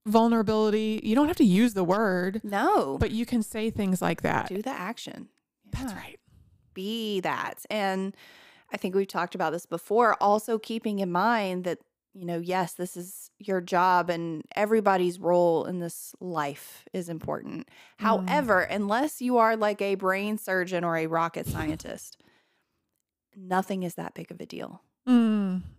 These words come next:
Speaker 2: Like,
Speaker 1: Mm-hmm.
Speaker 2: it's not the end of the world. This thing that you've got going on at work, whatever it is, it's gonna be okay.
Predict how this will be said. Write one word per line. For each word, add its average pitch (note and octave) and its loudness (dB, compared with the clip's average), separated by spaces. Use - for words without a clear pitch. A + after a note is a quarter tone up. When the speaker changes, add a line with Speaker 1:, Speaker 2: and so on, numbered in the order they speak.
Speaker 2:
Like, G3 -2
Speaker 1:
Mm-hmm. F#3 -4
Speaker 2:
it's G3+ -2
not G3 0
the F#3+ -4
end F#3 0
of F3+ 2
the F3+ 4
world. D#3+ 2
This G3 -2
thing F3+ -2
that E3+ -2
you've F3+ -2
got F3+ -2
going F#3 0
on F#3 0
at F3 -2
work, D#3 -2
whatever E3+ -2
it F#3+ 0
is, D#3+ -4
it's - -18
gonna F#3+ -2
be A3 0
okay. G#3 0